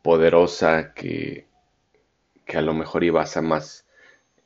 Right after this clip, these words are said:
lo que, o, o lo, los pasos que da, quizás los da tan, con inteligencia, pero quizás también los da con,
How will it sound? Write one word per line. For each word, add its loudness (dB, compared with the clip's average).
lo -6
que, -8
o, -6
o -2
lo, -4
los -10
pasos -6
que -4
da, 0
quizás -4
los 2
da -2
tan, -4
con -6
inteligencia, -6
pero -4
quizás -10
también -4
los -4
da -4
con, -12